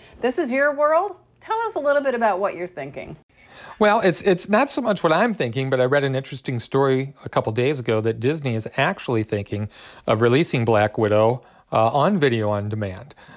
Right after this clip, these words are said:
Speaker 2: You know, all these Marvel movies, and now you've got Marvel T V shows that are gonna be premiering on Disney Plus. Those all tie in together. And, you know, if one,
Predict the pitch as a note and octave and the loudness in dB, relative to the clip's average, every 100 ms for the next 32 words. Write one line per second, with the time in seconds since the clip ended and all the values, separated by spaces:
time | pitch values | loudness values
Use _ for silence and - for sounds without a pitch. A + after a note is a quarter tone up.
0 | - _ C3+ A#2+ A#2 C3 E3+ C#3 C3 C3+ | -20 _ 0 2 4 2 2 0 2 2
1 | C#3+ B2+ C3 C3 C#3 - C#3 C3 F#3 C4 | 2 0 0 0 -2 -2 -2 0 -2 -2
2 | F#3 C#3+ B2 C#3+ A#2+ A2+ A#2 - A#2+ A2 | -2 0 0 2 0 0 -6 -4 -4 -2
3 | A#3 A#3+ - G#2 G#2 G#2 G#2+ A2+ A2+ A2 | -2 -2 0 2 2 0 -2 -2 -2 -4
4 | G#2+ A#2 A2 A2 G#2+ G#2+ G#2+ A2+ G#2+ G#2 | -4 -4 -2 -2 -2 -2 -2 -4 -4 -8
5 | - C#3+ - - - - - - - - | 0 0 0 -6 -14 -18 -20 -20 -20 -20
6 | _ _ A#2+ E3 C#4+ A#3+ F3 G#3+ C4 C4 | _ _ 0 2 2 0 2 4 4 2
7 | - G#3+ F#3+ F3+ D3+ C3+ A2+ E2 _ _ | -2 -2 -2 -4 -2 0 0 -4 _ _
8 | _ _ _ _ - C3 B2 B2 C3+ B2+ | _ _ _ _ -2 0 2 0 0 0
9 | A#2 B2 - B2+ D3+ G3+ A3 | 0 -2 -4 -2 2 2 0